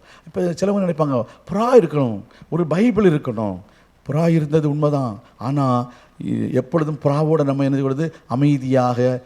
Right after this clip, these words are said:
இருக்கக்கூடாது. அக்னிமயமான நாவுகளால் நிரப்பப்பட்டவர்களாக நம்ம எப்படி இருக்கணும்? அக்னி உங்களால என்ன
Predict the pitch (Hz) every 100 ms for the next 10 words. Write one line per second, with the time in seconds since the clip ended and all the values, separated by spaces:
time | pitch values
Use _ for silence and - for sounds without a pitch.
0 | - 123 113 110 107 101 98 117 131 -
1 | _ - 117 107 127 139 127 123 123 123
2 | 120 117 113 123 120 120 113 117 123 -
3 | 120 127 117 117 117 120 117 120 120 120
4 | 131 104 98 92 - - _ - 185 233
5 | 262 202 190 175 143